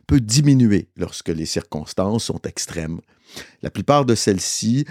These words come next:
se pliant volontairement et de bonne grâce aux diverses injonctions mises en place par les gouvernements. Nous avons tous découvert qu'il est possible de vivre avec la livraison du courrier deux ou trois fois par semaine,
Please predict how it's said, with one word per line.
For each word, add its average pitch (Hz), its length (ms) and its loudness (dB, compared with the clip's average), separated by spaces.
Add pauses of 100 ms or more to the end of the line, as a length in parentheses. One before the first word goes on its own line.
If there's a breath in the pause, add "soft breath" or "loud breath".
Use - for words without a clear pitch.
se - 120 -8
pliant 147 380 0
volontairement 123 800 4
et 107 120 6
de 95 60 -6
bonne 120 200 2
grâce 120 380 2
aux 151 80 0
diverses 160 400 0
injonctions 110 640 0
mises 104 260 2
en 85 120 -2
place 90 280 -4
par 82 140 -4
les 78 120 -6
gouvernements. 78 440 -8 (920 soft breath)
Nous 87 100 -2
avons 80 180 -2
tous 127 260 2
découvert 113 600 6
qu'il 85 160 -2
est 85 60 0
possible 90 400 -2
de 82 80 -4
vivre 117 380 0
avec 104 220 0
la 87 140 -2
livraison 104 580 4
du 98 120 -6
courrier 98 440 0
deux 95 140 0
ou 104 120 0
trois 95 200 0
fois 98 160 -2
par 98 140 -4
semaine, 110 440 0